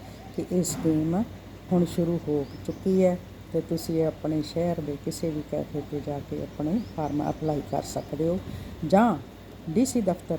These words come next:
ਵਿੱਚ ਜਾ ਕੇ ਵੀ ਤੁਸੀਂ ਇਹ ਫਾਰਮ ਲੈ ਸਕਦੇ ਹੋ।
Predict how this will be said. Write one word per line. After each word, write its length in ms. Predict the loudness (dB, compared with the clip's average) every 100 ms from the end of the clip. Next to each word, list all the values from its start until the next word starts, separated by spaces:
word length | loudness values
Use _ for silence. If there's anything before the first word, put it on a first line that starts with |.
| -2
ਵਿੱਚ 220 | -6 -4
ਜਾ 180 | -2 -4
ਕੇ 200 | -4 -4
ਵੀ 120 | -4
ਤੁਸੀਂ 360 | -6 -4 -2
ਇਹ 60 | -2 -2
ਫਾਰਮ 340 | -4 0 0 -2 -6 -12 2
ਲੈ 160 | 6 6
ਸਕਦੇ 440 | 6 -2 -4 -6
ਹੋ। 80 | -6